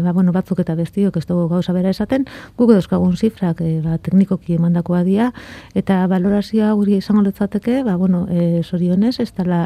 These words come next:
inongo zerbitzu publikorik eten, e, gauzak, e, normale, e, jorratu diela, eta lan egin dela, eta berez, ba, bueno, gure ustetan, ba, bueno,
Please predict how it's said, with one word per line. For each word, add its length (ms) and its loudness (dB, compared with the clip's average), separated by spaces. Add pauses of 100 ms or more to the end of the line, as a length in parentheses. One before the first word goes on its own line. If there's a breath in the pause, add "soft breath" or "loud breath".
inongo 380 0
zerbitzu 420 -6
publikorik 600 -4
eten, 260 2 (460 loud breath)
e, 180 2
gauzak, 480 -2
e, 80 0
normale, 720 0
e, 140 0 (260)
jorratu 320 -4
diela, 480 0
eta 160 -4
lan 160 2
egin 240 0
dela, 300 0 (500 loud breath)
eta 400 0
berez, 460 0
ba, 100 0
bueno, 300 0
gure 340 -2
ustetan, 560 -4
ba, 80 -2
bueno, 320 0